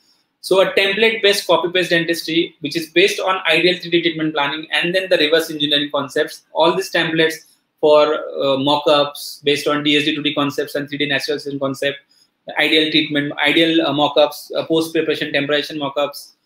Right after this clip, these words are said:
injectable composite mock-ups, uh, crown lengthening guides, teeth preparation guides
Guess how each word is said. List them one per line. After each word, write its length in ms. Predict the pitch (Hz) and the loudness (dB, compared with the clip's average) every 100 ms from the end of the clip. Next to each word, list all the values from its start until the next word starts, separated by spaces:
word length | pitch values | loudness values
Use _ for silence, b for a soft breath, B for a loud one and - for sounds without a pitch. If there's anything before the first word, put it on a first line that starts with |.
| _ _ - | _ _ -6
injectable 460 | 151 151 147 160 151 | 0 2 2 2 2
composite 400 | 147 147 147 147 | 2 2 0 0
mock-ups, 600 | 135 143 143 143 - - _ _ _ _ - | 0 2 2 0 -8 -18 _ _ _ _ -8
uh, 460 | 143 135 131 127 131 _ - | 0 2 4 2 -2 _ 0
crown 280 | 151 151 151 | 2 4 4
lengthening 320 | 147 151 143 | 2 0 2
guides, 380 | 139 143 135 - | 4 4 2 -2
teeth 200 | 165 165 | -2 0
preparation 440 | 165 151 143 147 | 0 0 0 -2
guides 580 | 139 139 135 - - | 0 2 0 -4 -16